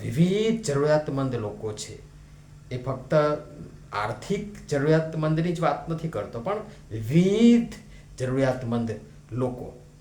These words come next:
પ્રભુની કૃપામાં જો તમે તેમની જરૂરિયાત સંતોષવા સક્ષમ છો, તો પ્રભુનો આભાર માનો. તમને તેમણે, એટલે કે ઈશ્વરે એના,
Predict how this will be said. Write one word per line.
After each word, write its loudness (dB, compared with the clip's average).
પ્રભુની 4
કૃપામાં 2
જો -2
તમે 0
તેમની 0
જરૂરિયાત 0
સંતોષવા 0
સક્ષમ 0
છો, -6
તો 8
પ્રભુનો 6
આભાર 8
માનો. -4
તમને 4
તેમણે, 0
એટલે 0
કે -6
ઈશ્વરે -2
એના, -4